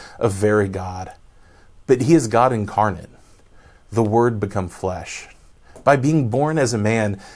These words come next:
Jesus became fully God and fully man, the perfect mediator between a holy God and his people. He lived a perfect life,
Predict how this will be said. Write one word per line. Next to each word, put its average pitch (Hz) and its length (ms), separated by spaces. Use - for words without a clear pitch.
Jesus 160 400
became 131 640
fully 151 460
God 101 420
and 107 220
fully 104 340
man, 90 400
the 123 220
perfect 139 640
mediator 95 760
between 113 420
a 98 140
holy 117 460
God 92 420
and 90 100
his 90 140
people. 85 420
He 135 140
lived 135 180
a 113 60
perfect 143 420
life, 95 480